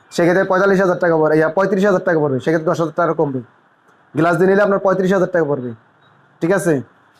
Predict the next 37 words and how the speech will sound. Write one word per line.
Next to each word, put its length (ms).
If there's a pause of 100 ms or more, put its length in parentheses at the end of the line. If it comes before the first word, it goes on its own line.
আহ, 300
সে-, 160
সে-, 100
এটা 180
ফাইনাল 280
প্রাইস। 380 (160)
আর 120
যদি, 180
আহ, 440
আমাদের 560 (840)
অনলাইনে 480
যদি 200
কল 180
দিয়ে 400
ক-, 100
যোগাযোগ 320
করতে 220
চান, 200 (440)
পছন্দ 320
হয়, 240
করতে 260
পারেন। 280
এটা 180
আমাদের, 340
আহ, 560
আমাদের 600
স্ক্রিনে 280
ইমো 140
নাম্বার, 260
WhatsApp 260
নাম্বার 220
আছে। 200
আর 140
এটা 180
আমাদের 260
নিজস্ব 300
চ্যানেল, 340